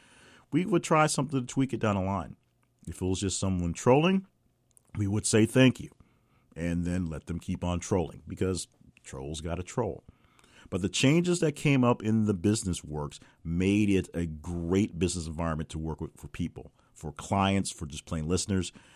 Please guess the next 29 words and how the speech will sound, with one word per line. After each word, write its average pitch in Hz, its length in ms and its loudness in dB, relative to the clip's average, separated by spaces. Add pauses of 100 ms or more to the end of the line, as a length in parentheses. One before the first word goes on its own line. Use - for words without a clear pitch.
(260)
because 92 320 0
people 147 280 4
would 147 140 6
respond 113 460 4
to 98 60 0
various 101 360 4
things 98 260 0
inside 98 580 0 (100)
of 85 100 0
the 85 60 -4
program. 73 580 0
They 80 100 -2
would 82 120 -2
hear 117 260 2
the 117 140 0
difference 90 460 0 (340)
and 90 180 2
then 87 100 4
let 92 160 2
me 95 120 2
know 87 180 4
what 80 300 0
was 82 160 -4
good, 80 240 -4
what 78 180 -6
was 73 180 -10
not 76 240 -6
so 73 100 -8
good. 73 360 -8